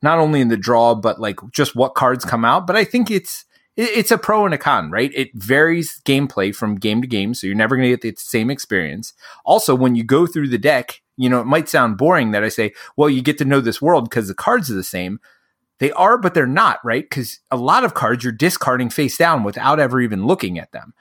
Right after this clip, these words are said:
So you might not even see a card till your second or third game through, and you're like, "Oh, that must be part of this modular encounter. No, that was part of the main cards. I just had never seen it before."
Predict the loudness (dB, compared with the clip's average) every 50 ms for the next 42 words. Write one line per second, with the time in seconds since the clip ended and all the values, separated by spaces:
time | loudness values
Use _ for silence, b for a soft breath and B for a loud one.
0 | _ _ -6 0 2 4 4 4 2 -2 -6 _ -4 -2 0 2 0 0 0 0
1 | 0 2 2 2 0 0 -2 -2 -4 -2 0 0 0 0 2 0 0 0 0 -2
2 | -2 -2 -2 -2 -2 -2 -2 -2 -2 -2 -2 -4 -2 0 2 2 2 0 0 -2
3 | -2 -2 -2 -2 -4 -4 -4 -2 0 2 2 2 2 0 b b b _ -2 2
4 | 2 2 4 4 4 4 4 2 0 -2 -2 -2 0 0 0 -2 -4 -4 -6 -4
5 | -2 -2 -2 0 -2 -4 -2 0 0 0 2 2 0 -2 -2 -4 -6 -8 -8 -6
6 | -4 -2 2 2 2 4 2 2 0 0 -2 0 0 0 0 0 0 0 0 0
7 | 0 0 -2 -2 -2 -2 -2 -4 -6 b b b b -2 -2 0 -2 -2 -2 0
8 | 0 0 0 -2 -2 -4 -4 -2 -2 -2 -2 -2 -6 -14 -14 -16 -16 -18 -20